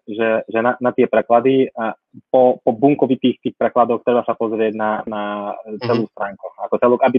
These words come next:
Speaker 1: aby to budilo dôveru, lebo, lebo to je to isté aj,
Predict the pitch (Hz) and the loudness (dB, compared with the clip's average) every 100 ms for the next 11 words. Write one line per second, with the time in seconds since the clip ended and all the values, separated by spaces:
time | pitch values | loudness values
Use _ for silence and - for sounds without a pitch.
0 | - 120 - 127 123 117 120 120 113 104 | -2 -4 2 4 4 2 0 2 2 2
1 | 107 98 95 98 107 120 - _ _ - | 0 0 -4 -4 0 0 -2 _ _ -2
2 | 131 165 156 165 147 - 139 135 - 127 | 2 2 4 2 2 2 2 2 0 -2